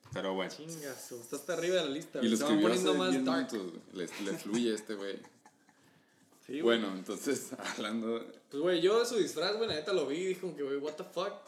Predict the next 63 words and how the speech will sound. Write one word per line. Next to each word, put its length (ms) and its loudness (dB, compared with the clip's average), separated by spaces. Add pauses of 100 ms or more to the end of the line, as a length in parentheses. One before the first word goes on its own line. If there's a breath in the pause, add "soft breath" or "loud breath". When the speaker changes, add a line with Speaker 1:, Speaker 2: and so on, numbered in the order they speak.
(100)
Speaker 2:
pero 180 -6
porque 220 -6
no 80 -6
lo 60 -6
entendí, 340 -4
güey, 140 -2
ya 100 -2
después 260 -4
vi 140 -6
que 80 -6
era 80 -6 (100)
How 120 -6
I 0 -
Met 80 -10
Speaker 1:
Ya 80 -6
Speaker 2:
Your 80 -8
Speaker 1:
todos 140 -2
Speaker 2:
Mother, 220 0
güey. 180 -2
Speaker 1:
entendieron, 180 -6
ajá. 280 -10
Speaker 2:
Y 100 -8
luego, 300 -2
sí, 260 -4
estoy 200 0
de 60 0
acuerdo 220 -2
contigo, 520 -4
dije 160 -10
como 160 -8
que, 60 -10
güey, 260 -4
ese 140 -10
vato 580 -6
a 80 -10
lo 80 -8
mejor 180 -10
se 140 -10
fue 220 -6
de 120 -6
que 240 -8
una 80 -8
imprenta 500 -8
a 40 -8
la 120 -10
Speaker 3:
Sí, 140 -4
Speaker 2:
Kinko's. 160 -2
Speaker 3:
eso 80 -2
es 80 0
a 60 4
lo 100 4
que 60 0
me 100 2
refiero, 320 2
o 40 2
sea, 120 -2
no 80 -2
es 80 -6
como 180 2
que 120 -2
lo 80 0
Speaker 2:
A 20 0
la 60 -6